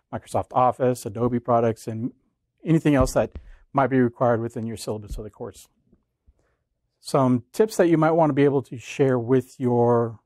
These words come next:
students is that they need to make sure that they bring their textbooks and any data files that they need in order to complete their assignments, and also any storage devices.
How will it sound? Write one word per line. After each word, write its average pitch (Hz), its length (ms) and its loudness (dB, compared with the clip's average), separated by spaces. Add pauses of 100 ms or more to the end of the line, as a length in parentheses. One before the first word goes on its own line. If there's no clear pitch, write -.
(140)
students 127 800 0 (680)
is 117 400 -2
that 117 220 0
they 135 140 2
need 160 220 -4
to 143 160 -2 (180)
make 180 240 -8
sure 131 420 2
that 120 280 0
they 120 140 0
bring 113 300 -6
their 101 120 -10
textbooks - 640 -4 (760)
and 110 460 -6
any 143 200 2
data 123 380 2
files 113 380 2
that 110 120 -4
they 107 100 -8
need 110 240 -10
in 104 100 -12
order 107 180 -6
to - 100 -20
complete 131 360 -6
their 127 140 0
assignments, 110 600 -8 (960)
and 127 100 -2
also 127 400 2
any 135 200 2
storage 131 480 0
devices. - 560 -10